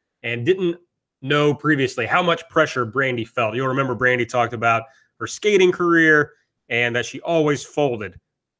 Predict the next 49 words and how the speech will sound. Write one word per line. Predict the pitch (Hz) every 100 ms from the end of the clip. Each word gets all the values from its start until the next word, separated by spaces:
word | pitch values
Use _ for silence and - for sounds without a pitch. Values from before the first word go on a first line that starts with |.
| -
under | 123 120
the | 113
bright | 120 123 123
lights. | 117 113 - - _ _ _ _ _ -
And, | 123 123 123 123 - _ -
uh, | 117 - -
Allie | 151 185 180
says | 165
she | -
knows | 226 262
there's | 214
been | 190 160
weirdness | 196 180 180
between | - 165 165 160
she | 151 175
and | 147
Brandy | 139 151 147
in | 131
the | 117
past, | 160 160 151 151 _ _ _
but | 117
she | 208 202
just | 202 -
wants | 170
to | 151
have | 139 139
a |
good | 120 127
match. | 113 107 110 - - _ _ _ _
They | 135
shake | - 151 127
hands. | 123 131 131 127 123 - _ _
They | 131
seem | 123 160
happy. | 123 131 127 143
And | 127
I | 120
guess | 139 -
we're | 143
just | 135 -
kinda | 143 117
moving | 123 123 120
on | 123 113 107 - _ _ _
from | 120 113 110 113 113 _ _ _ _ _ _ _
all | 117 117 120
the | 110
weird, | 101 120 120 113 107 -
uh, | 120 107
kinda | - 110